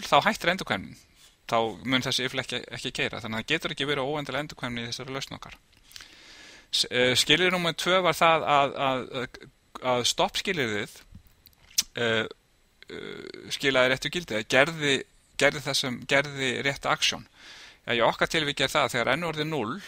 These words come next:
þegar fjöldi diska er enginn, þá á bara ekki að gera neitt. Það er ekkert að, sem það þarf að færa. Og það er rétt. Þegar n er samans-, er samans núll, þá er ekkert gert hér. Þriðja skilyrði var það að, að ef við gerum ráð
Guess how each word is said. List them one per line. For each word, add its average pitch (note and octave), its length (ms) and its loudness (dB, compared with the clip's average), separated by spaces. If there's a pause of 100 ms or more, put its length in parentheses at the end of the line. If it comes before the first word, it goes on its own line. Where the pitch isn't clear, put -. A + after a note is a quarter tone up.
þegar A#2+ 220 -4
fjöldi - 260 -4
diska D3+ 260 -2
er C3 80 -2
enginn, - 480 -8
þá D3 320 2 (160)
á C3+ 160 4
bara - 160 0
ekki - 140 -10
að - 80 -6
gera E3 180 -2
neitt. - 400 -10 (720)
Það B2+ 140 0
er E3 80 -2
ekkert C3 260 -4
að, B2 160 -4
sem C3 160 -2
það C3 140 -4
þarf E3+ 140 2
að - 100 -4
færa. E3+ 260 0 (480)
Og B2 80 -14
það D#3+ 160 2
er B2+ 140 2
rétt. - 280 -14 (200)
Þegar C3 240 0
n D3+ 100 -4
er C3+ 80 -2
samans-, B2+ 560 -6
er - 80 -4
samans A#2+ 240 -4
núll, B2 160 -4
þá D3+ 140 -2 (100)
er D3 160 0
ekkert - 220 -8
gert - 260 -6
hér. - 200 -16 (1900)
Þriðja F3 420 10 (140)
skilyrði E3+ 460 4
var D3+ 160 6
það F3 320 8
að, C3 140 8 (100)
að C3+ 360 2 (300)
ef C3+ 80 4
við C3 120 2
gerum C#3 180 4
ráð F#3 160 10